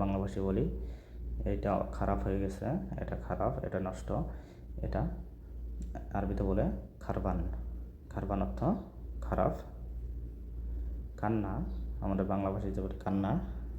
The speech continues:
এ, কান্না করে কেন, তুমি কান্না করো কেন, কান্না আরবিতে বলে এফকি। এফকি অর্থ কান্না। অবশ্যই,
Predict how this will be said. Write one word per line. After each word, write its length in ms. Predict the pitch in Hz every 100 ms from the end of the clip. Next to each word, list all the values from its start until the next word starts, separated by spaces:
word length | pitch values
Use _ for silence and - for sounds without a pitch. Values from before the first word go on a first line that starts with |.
| - - - -
এ, 40 | 98 -
কান্না 200 | 98 101 101
করে 120 | 98 98
কেন, 120 | 98 104 - - - - - - -
তুমি 140 | - 95
কান্না 200 | 139 147 -
করো 160 | 95 92
কেন, 140 | - 113 180 - - - - - -
কান্না 240 | 101 101
আরবিতে 240 | 98 98 95
বলে 140 | 95 143 - - - - - - 110
এফকি। 320 | - - 92 175 - - - - - - - - - 104
এফকি 220 | - 104 101
অর্থ 160 | - - 196 - - - - - - - - -
কান্না। 300 | 101 98 113 196 - - - - - - - - - - - - - - - - - - - - - - 107
অবশ্যই, 420 | 127 135 - 95